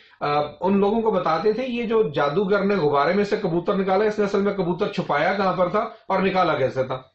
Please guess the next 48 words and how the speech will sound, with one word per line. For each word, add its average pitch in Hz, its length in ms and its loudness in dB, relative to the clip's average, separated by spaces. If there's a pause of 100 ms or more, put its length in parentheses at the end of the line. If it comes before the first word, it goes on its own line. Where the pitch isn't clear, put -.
(800)
जो 202 460 2
जाहिल 156 280 2
लोग 208 200 2
हुआ 185 260 2
करते 190 320 0
थे 196 80 4
वो 180 180 2
उसको 175 200 0
लेते 151 380 0
थे 175 140 4
और 147 500 0
जनाब 143 360 0
जी 156 180 0
वो 139 400 2
जब 143 160 2
उनको 147 200 -2
पता 151 240 0
चलता 156 300 0
था, 151 340 -2 (240)
जो 131 100 -8
जादूगरों 151 420 2
से 151 120 0
डरे 143 200 0
हुए 151 140 0
थे, 156 40 0
उनको 151 160 0
असल 160 220 0
हकीकत 160 280 -2
पता 175 160 0
चलती, 156 240 -2
"ये 170 140 2
हमारे 147 220 -2
साथ 156 100 -2
फ्रॉड 156 360 -2
किया 170 140 0
जा 160 120 2
रहा 165 100 0
है", 180 120 -4 (280)
तो 208 80 0
वो 202 60 0
उसके 208 220 0 (400)
खिलाफ 135 220 0
हो 131 80 2
जाते, 131 160 -2
उनको 147 160 -2
समझ 131 220 -2
आता 107 220 -2
था। 117 220 -8